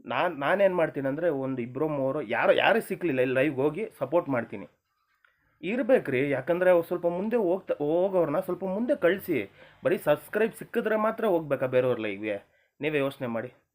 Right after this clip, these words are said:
ಅದು ಸ್ವಾರ್ಥಿಗಳಾಗ್ಬೇಡ್ರಿ. ಯಾರಾದ್ರೂ ಹೋಗ್ತಾ ಇದ್ರೆ, ಒಂದ್ ಸಾವಿರಕ್ಕೆ ಹತ್ರ ಇದ್ರೆ, ಹೋಗ್ತಾ ಇದ್ರೆ, ಸರಿ ಆಯ್ತು ಹೋಗು,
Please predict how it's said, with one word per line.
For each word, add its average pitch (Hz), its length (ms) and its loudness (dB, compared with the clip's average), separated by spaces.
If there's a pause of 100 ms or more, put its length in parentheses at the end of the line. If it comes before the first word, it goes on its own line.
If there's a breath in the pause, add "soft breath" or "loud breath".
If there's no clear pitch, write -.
(600 soft breath)
ಅದು 240 480 0
ಸ್ವಾರ್ಥಿಗಳಾಗ್ಬೇಡ್ರಿ. 139 1600 -4
ಯಾರಾದ್ರೂ 175 380 -4
ಹೋಗ್ತಾ 185 340 0
ಇದ್ರೆ, 139 180 0
ಒಂದ್ 143 160 -2
ಸಾವಿರಕ್ಕೆ 131 380 -2
ಹತ್ರ 170 180 -2
ಇದ್ರೆ, 123 320 0 (320 soft breath)
ಹೋಗ್ತಾ 180 280 0
ಇದ್ರೆ, 143 200 2
ಸರಿ 151 220 -2
ಆಯ್ತು 135 300 -2
ಹೋಗು, 123 340 -2